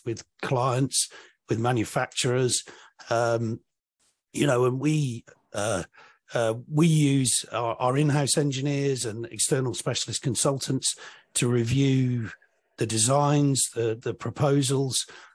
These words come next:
Um, you know, we'll go on, s-, on, on site into manufacturing facilities to witness, um, you know, the curing and the testing, look at the test, uh, um, the test results. But this is quite a, a f-, a fast moving, um,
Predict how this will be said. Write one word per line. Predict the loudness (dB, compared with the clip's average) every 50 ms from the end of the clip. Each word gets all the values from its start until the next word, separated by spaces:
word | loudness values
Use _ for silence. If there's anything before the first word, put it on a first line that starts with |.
| -14 -6 -4
Um, | -2 0 0 0 -2 -4 -4 -6 -6 -4
you | -2 0
know, | 0 0
we'll | 0 0 -2 0
go | 0 0 0
on, | 0 -2 -2
s-, | 0 0 0 0 -2 -4 -4
on, | -4 -4 -4 -4 -4
on | -4 -2 0
site | 0 0 0 0 -2 -2
into | -4 -4 -4 -4 -2
manufacturing | -2 -4 -4 -4 -2 -4 -4 -4 -4 -4 -4 -4 -4
facilities | -6 -6 -6 -4 -4 -4 -6 -4 -4 -4 -2 -2 -2 -2
to | -2 -2
witness, | -2 -2 -2 -4 -4 -4 -2 -2 -2 -2 -2 -6 -10 -20 -20 -20 -20 -20 _ _ -4
um, | -2 0 0 2 0 0 -2 -4 -6 -8 -10 _ _ _ _ _ _ _ -4
you | -2 -2
know, | 0 -2 -2
the | -4
curing | -6 -4 0 2 4 6 6 6 4 4 2
and | 0 -2
the | -4
testing, | -4 -4 -4 -2 -2 -2 0 2 2 2 2 2 0
look | 0 -2 -6
at | -10
the | -10 -8 -8 -6
test, | -4 -2 -2 -2 -4 _ _ _ _ _ -20 -20 -20 -18 -20 -20 -20 _ -20 -20 _ _ _ -4 -2
uh, | 0 0
um, | 0 -2
the | -4 -4
test | -2 0 0 0 0 0
results. | 0 0 0 0 -2 -2 -6 -10 -12 -20 -20 _ _ _ -2
But | 2
this | 2 4 4 4
is | 2
quite | 0 2 2 2 2
a, | 0 -4 -6 _ _ _ _ _ -12
a |
f-, | -12 -12 -12 -12 -14 -14 -12 -8
a | -8 -6
fast | -6 -4 -2 0 2 2 2 2 0 -2 -4 -4
moving, | -6 -2 -2 0 0 -2 -4 -6 -6 -6 -8 _ _ _ _ _ _ _ _ _ _ -6
um, | -4 -2 -2 -2 -2 -4 -6 -8 -10 -12